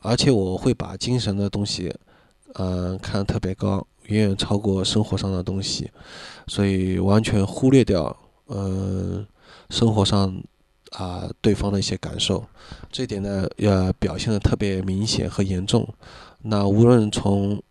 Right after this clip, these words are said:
一些很好的朋友，或者是，啊，最亲密的人，或者是家人等等，反正只要周围的人都会表现出来。所以有时候也挺特别，呃，讨厌自己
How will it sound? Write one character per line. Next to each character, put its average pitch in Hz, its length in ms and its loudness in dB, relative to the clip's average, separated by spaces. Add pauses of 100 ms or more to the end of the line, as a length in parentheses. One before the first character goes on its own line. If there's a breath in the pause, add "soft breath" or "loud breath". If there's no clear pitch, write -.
(100)
一 110 100 -6
些 101 480 0 (180)
很 - 160 -4
好 110 140 -2
的 101 80 -2
朋 - 220 -2
友， 104 180 6 (240)
或 98 160 -2
者 98 160 -2
是， 85 640 -2 (540 loud breath)
啊， 90 260 -4
最 101 160 2
亲 107 240 2
密 110 140 2
的 98 100 2
人， 78 320 -4
或 - 160 -2
者 101 100 0
是 95 380 -2
家 107 240 0
人 92 260 -2 (140)
等 104 180 -4
等， 98 240 -2
反 98 220 -4
正 107 160 2
只 107 100 0
要 104 200 2
周 110 160 4
围 107 100 6
的 104 80 0
人 92 300 -4
都 107 80 0
会 107 160 -2
表 95 160 -4
现 98 120 -4
出 - 200 -4
来。 - 120 -4 (800 loud breath)
所 - 180 2
以 113 120 4
有 101 120 2
时 - 160 0
候 104 240 2
也 101 460 -4
挺 101 340 -6 (500)
特 123 140 0
别， 95 400 -4 (420)
呃， 90 600 -6
讨 95 200 -2
厌 104 120 -2
自 101 160 -4
己 92 360 -4